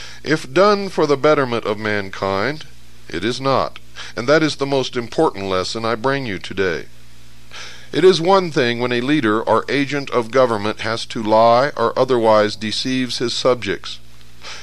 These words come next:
It is quite another when an ordinary individual from among the masses, quote, "bites the hand that feeds him," unquote, by lying to those who are bringing salvation in this brave new world.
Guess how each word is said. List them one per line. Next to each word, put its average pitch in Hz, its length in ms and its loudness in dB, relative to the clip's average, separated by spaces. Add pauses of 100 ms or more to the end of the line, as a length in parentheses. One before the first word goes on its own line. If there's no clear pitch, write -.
It 123 100 0
is 131 120 0
quite - 380 4
another 139 380 2 (160)
when 104 160 -4
an 107 120 -4
ordinary 120 580 0
individual 107 680 -2
from 107 300 -6
among 110 340 -2
the 127 80 -4
masses, 110 760 -2 (320)
quote, 110 380 0 (100)
"bites 113 360 2
the 104 180 -2
hand 117 360 -2
that 117 180 0
feeds 139 320 -4
him," 98 260 -2
unquote, 95 480 0 (340)
by 104 200 4
lying 110 500 4
to 110 140 -4
those 101 380 2
who 117 100 0
are 95 100 2
bringing 117 480 -2
salvation 107 960 2
in 95 140 -4
this 95 180 -2
brave 107 600 2
new 123 240 -4
world. 113 560 2